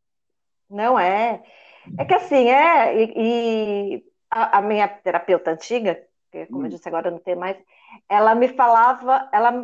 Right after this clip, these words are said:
Speaker 1: me fala-, sempre me falava isso, que assim,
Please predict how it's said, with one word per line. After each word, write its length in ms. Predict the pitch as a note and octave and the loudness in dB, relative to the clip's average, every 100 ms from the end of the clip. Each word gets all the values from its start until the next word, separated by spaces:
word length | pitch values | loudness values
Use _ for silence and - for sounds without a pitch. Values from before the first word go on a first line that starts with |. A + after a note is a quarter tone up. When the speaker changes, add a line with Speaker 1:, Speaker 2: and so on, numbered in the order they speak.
| - G#3 G3+ | -12 -20 -16
Speaker 1:
me 200 | G#3+ B3+ | -14 -12
fala-, 420 | - B3 A#3+ B3 - | -4 -2 -2 -6 -2
sempre 300 | C#4+ F#4 G#4 | -2 0 -2
me 100 | E4+ | -2
falava 380 | F#4 D4+ D4+ D4 | 2 4 4 2
isso, 200 | B3 - _ | 0 -6 _
que 260 | _ A#3+ | _ -4
assim, 380 | A#3 A#3 A3 F3 | -4 -6 -14 -14